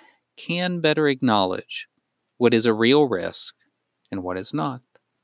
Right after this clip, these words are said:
And we may paint with the colors of our present as a way of filling in the space on the canvas.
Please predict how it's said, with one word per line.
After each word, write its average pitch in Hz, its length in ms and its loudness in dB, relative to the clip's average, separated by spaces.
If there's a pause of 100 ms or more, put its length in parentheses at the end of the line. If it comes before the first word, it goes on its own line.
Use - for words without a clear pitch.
(1400)
And 160 100 4
we 185 120 6
may 180 180 2
paint - 500 -4
with 165 120 0
the 160 60 0
colors 160 560 0
of 143 120 -4
our 135 140 2
present - 680 -6 (920)
as 120 120 -2
a 123 80 0
way 123 220 2
of 117 80 0
filling 143 460 2
in 117 220 0
the 92 100 -2
space - 480 -2
on 90 100 -12
the 92 80 -10
canvas. 92 840 -6